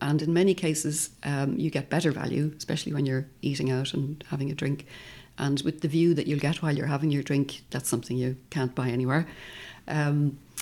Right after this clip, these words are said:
but I would say, no, in general, Italy is not more expensive than,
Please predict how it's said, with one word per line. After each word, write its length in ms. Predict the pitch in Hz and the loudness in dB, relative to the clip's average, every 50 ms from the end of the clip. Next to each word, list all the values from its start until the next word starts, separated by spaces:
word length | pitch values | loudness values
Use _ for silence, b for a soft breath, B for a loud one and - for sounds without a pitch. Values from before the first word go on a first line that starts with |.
| B B B B B B B B - | B B B B B B B B -2
but 120 | 233 247 | 0 2
I 120 | 254 285 262 | 4 6 6
would 180 | 240 233 233 | 6 6 4
say, 520 | - - 254 240 240 247 254 247 247 247 247 | 2 2 4 6 6 8 6 6 4 4 4
no, 400 | 240 247 247 226 233 233 233 220 | 4 4 4 6 6 4 4 4
in 180 | - - 220 214 | 2 2 2 4
general, 540 | 214 233 226 233 226 214 220 208 208 208 - - | 6 6 6 6 4 4 4 6 6 4 4 4
Italy 760 | 202 202 190 202 208 202 202 196 196 190 190 190 - - - - - - | 2 2 2 2 4 4 6 6 4 4 2 2 0 -2 -6 -8 -2 0
is 200 | 175 180 170 175 | 0 2 4 6
not 320 | 185 185 180 180 - - - | 6 6 6 4 0 -2 2
more 120 | 180 175 170 | 4 4 4
expensive 720 | 165 - - 156 151 156 151 - 151 143 147 - - - | 4 2 0 0 0 0 0 0 -2 -2 -4 -6 -10 -6
than, 380 | - 143 135 139 131 131 143 | -4 0 2 2 2 0 -2